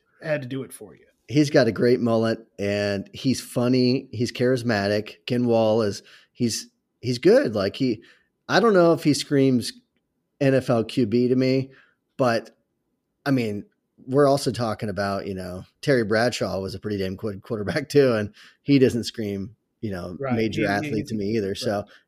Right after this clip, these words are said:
Speaker 2: it fits. You know, he looks like a, a big athletic guy, and you know, even though later on we, we get a lot of, uh, him in a towel, he doesn't exactly look like a,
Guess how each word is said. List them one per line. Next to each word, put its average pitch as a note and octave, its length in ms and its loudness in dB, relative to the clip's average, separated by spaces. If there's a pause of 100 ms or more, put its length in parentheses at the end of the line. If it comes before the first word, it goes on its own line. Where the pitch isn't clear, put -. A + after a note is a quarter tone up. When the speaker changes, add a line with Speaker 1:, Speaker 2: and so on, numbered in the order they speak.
(160)
Speaker 2:
it A3+ 160 8
fits. - 360 0
You C#3+ 60 2
know, D#3+ 140 4
he F3 100 4
looks E3 240 0
like C#3+ 180 2
a, A2 340 2
a A2 40 -6
big C3+ 180 4
athletic A#2+ 440 2
guy, A2+ 300 0
and A#2+ 260 -2 (420)
you A2 80 -2
know, A2 140 -2
even C3+ 240 4
though A#2 100 6
later A#2 300 6
on A#2 180 0
we, A2 240 -2
we A2+ 80 -4
get A2+ 100 2
a G#2+ 60 -2
lot G#2+ 220 0
of, F#2 160 -4
uh, F2+ 320 -6 (160)
him A#2 200 -4
in G#2 80 -2
a F2 60 -8
towel, G2 540 -2 (380)
he A#2+ 60 -4
doesn't A2 380 -2 (100)
exactly G2+ 460 -2
look A2+ 340 -2
like F#2 220 -4
a, F2 220 -6